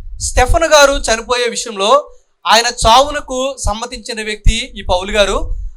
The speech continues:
అక్కడితో ఆగిపోకుండా, క్రైస్తవులను హింసించాలని, సంఘాన్ని పాడు చేయాలని,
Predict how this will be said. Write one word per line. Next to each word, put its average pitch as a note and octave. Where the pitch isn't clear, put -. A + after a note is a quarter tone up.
అక్కడితో D4+
ఆగిపోకుండా, G#3+
క్రైస్తవులను C4+
హింసించాలని, A3
సంఘాన్ని C4+
పాడు G#3
చేయాలని, A3+